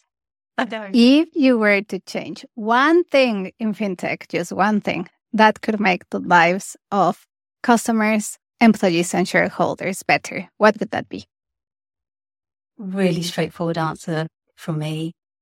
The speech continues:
Speaker 1: Fund diverse fintech founders. Let's start putting our money where our mouth is. Let's back diverse entrepreneurs within financial services, because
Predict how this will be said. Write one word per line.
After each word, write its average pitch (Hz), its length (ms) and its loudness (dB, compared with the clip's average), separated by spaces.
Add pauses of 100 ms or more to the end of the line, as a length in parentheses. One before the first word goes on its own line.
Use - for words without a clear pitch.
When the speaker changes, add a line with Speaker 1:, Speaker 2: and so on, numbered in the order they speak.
(140)
Speaker 1:
Fund 170 480 -4
diverse 156 720 -4
fintech 151 400 -6
founders. - 640 -10 (1300)
Let's 170 560 -2
start - 380 -6
putting 147 600 -8 (680)
our 156 140 -8
money 165 320 -2
where 160 160 -2
our 156 160 -2
mouth 147 340 -6
is. 147 440 -6
Let's 175 320 -4 (200)
back 147 320 -6 (720)
diverse 165 520 -2
entrepreneurs 147 760 -6
within 147 300 -6
financial 151 560 -8
services, 180 800 -6
because 165 340 -6